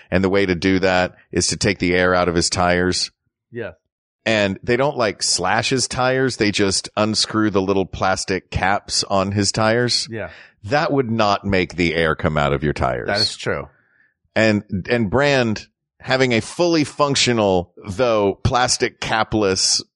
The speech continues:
Speaker 1: bicycle,
Speaker 2: Yeah.
Speaker 1: instead of just riding that, which still has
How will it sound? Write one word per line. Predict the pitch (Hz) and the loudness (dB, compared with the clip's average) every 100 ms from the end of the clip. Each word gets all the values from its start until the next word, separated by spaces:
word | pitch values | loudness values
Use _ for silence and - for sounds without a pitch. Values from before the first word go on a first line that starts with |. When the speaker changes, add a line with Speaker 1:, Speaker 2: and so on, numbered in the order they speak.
| _ - | _ -8
Speaker 1:
bicycle, | 107 123 127 98 78 76 71 69 - | 0 0 2 0 0 0 0 -4 -10
Speaker 2:
Yeah. | 90 - _ - | -18 -20 _ -6
Speaker 1:
instead | 104 - 135 | -4 0 0
of | 131 | 2
just | 135 113 | 0 0
riding | 131 131 127 | 2 2 2
that, | 123 101 - - | 0 -2 -6 -4
which | 147 - | -2 0
still | - - 220 202 | -2 0 0 2
has | 185 170 | 2 0